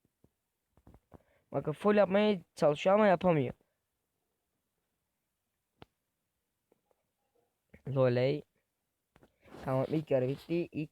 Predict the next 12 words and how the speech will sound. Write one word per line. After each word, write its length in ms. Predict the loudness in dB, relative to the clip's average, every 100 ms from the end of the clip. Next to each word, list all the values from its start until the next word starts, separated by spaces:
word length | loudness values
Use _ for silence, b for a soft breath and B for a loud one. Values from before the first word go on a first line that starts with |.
| -12
ikinci 380 | -14 -12 -6 -2
yarıda, 420 | -2 0 0 0 b b b b
e, 380 | -2 0 2 0
bazı 240 | 0 -2 0
oyuncuları 340 | -4 0 0
maça 200 | 0 -4
koyacağız. 540 | -6 -6 -2 -2 -2 -8 -4
Kaos 560 | 0 2 0 -6 -20 -20 -20 -20 _ -14 -4
Doç'u 480 | -2 -4 -6 -8 -8 _ _ _ _ _ _ _
kendi 300 | -8 -6 -4
yerime 240 | -2 -2
koyayım. 420 | -6 -6 -6 -6